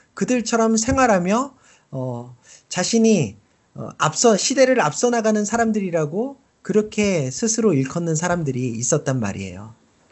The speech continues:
여전히 하나님을 섬기기는 하지만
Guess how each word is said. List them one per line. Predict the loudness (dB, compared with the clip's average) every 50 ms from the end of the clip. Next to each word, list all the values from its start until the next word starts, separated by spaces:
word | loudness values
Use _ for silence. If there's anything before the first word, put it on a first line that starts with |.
| _ _ _ _ _ _ _ _ _ _ _ _ -20 -20 -20 -20 -20 -20 -20 -20 -6 0 4
여전히 | 6 6 6 6 6 4 4 4
하나님을 | 2 2 2 2 2 2 0 0 0 0
섬기기는 | 0 -2 -4 -4 -2 -2 0 2 2 2
하지만 | 2 0 0 -2 -2 -2 0 2 2 0 0 -2 -6 -10 -14